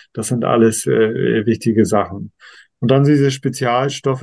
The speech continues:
wie Carnitin und Kreatin, da müssen wir, äh, noch mal gesondert drüber reden. Und ganz wichtig auch sind Omega-drei-Fettsäuren, das ist ja sowieso unser Liebling,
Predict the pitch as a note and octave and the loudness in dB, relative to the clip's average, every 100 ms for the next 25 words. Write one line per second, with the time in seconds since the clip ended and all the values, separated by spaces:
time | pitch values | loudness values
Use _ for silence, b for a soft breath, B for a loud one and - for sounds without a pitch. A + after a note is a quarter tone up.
0 | B2+ A2+ G#2+ B2 B2 C3 C3 C3 B2+ B2 | -6 -6 -8 -6 -4 -4 -6 -8 -8 -8
1 | A#2 A2+ G#2+ B2 B2+ C3 C3 C#3 B2+ B2+ | -6 -6 -2 2 2 2 -2 -4 -2 -2
2 | A2+ A2+ A2+ A2+ A#2 A2 G#2+ G#2 - B2 | -2 0 -2 -4 -4 -2 -2 -2 -4 -4
3 | A2 G2 B B B B _ B2+ A2+ A2+ | -4 -6 B B B B _ -2 0 2
4 | G#2+ G#2 G#2+ B2 A2+ A#2 A#2 A2 A2+ A2 | 2 2 -2 -4 -2 -2 -2 -6 -6 -4
5 | G2+ A2 A2 G#2+ G#2+ _ b b _ - | -4 -4 -2 -6 -10 _ b b _ -8
6 | A#2+ A2+ A2 - F3 E3 - C3 C3 C3 | -4 -4 -6 -12 -10 -10 -4 -2 -2 -4
7 | C3+ C3+ C3 B2+ B2+ A#2+ A#2 A2+ - A#2 | -4 -4 -6 -6 -8 -6 -6 -8 -10 -10
8 | - A#2 A#2 A2 G#2+ A2 A2 A2+ C#3 C3+ | -4 -2 0 2 0 0 0 0 -2 -2
9 | C#3 B2 A#2 A2 A2 - A2+ G#2+ A#2+ C3 | 0 0 -2 -4 -6 -6 -4 -2 0 0
10 | A#2 A#2 A#2+ B2 B2 B2 | 0 -2 -2 -4 -6 -8